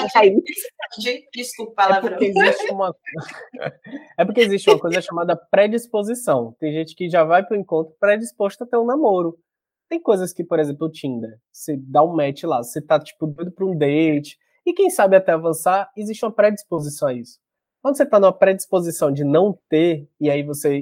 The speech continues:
Speaker 3: encontra a pessoa de relacionamento aberto, você já se sente, tipo, pô, é como se você ativasse um bloqueio na sua cabeça, de, pô, vai ser massa isso aqui, mas a pessoa já tem o relacionamento dela, eu não vou avançar com isso. Se o lance de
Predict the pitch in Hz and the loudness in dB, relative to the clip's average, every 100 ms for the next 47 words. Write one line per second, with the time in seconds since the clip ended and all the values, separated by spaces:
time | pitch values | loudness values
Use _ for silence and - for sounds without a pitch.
0 | 156 143 147 139 135 135 - 127 135 131 | -4 -4 -2 -4 -6 -8 -8 -8 -4 -4
1 | 131 - 127 127 127 123 127 156 170 156 | -4 -6 -8 -8 -6 -4 0 0 0 -6
2 | 156 156 165 170 - 208 - 160 160 180 | -6 -4 -4 -6 -8 -4 0 0 0 -8
3 | - 175 165 - 175 151 - _ _ _ | -18 -10 -8 -2 0 0 -2 _ _ _
4 | _ - 185 185 185 185 180 180 180 170 | _ -2 2 0 0 -2 2 2 2 0
5 | 170 185 185 240 - _ 185 196 196 202 | 0 0 2 2 0 _ -4 -2 0 0
6 | 190 220 170 170 165 - 160 151 151 196 | 0 -2 -4 -6 -6 -2 0 0 0 0
7 | 185 175 202 214 - 185 - 156 175 - | 4 4 2 -2 0 -2 0 0 0 -6
8 | _ _ - 254 - 170 160 156 156 156 | _ _ -6 -6 -4 -4 -2 -2 0 2
9 | 156 156 160 156 156 180 165 175 208 226 | 2 2 -4 -6 -6 -4 -4 -2 -2 -2
10 | 220 240 262 214 214 277 226 180 - _ | -2 -2 -4 -4 -4 -4 -4 -6 -10 _
11 | _ - - 277 320 220 185 196 170 | _ -14 0 2 4 2 -2 -4 -6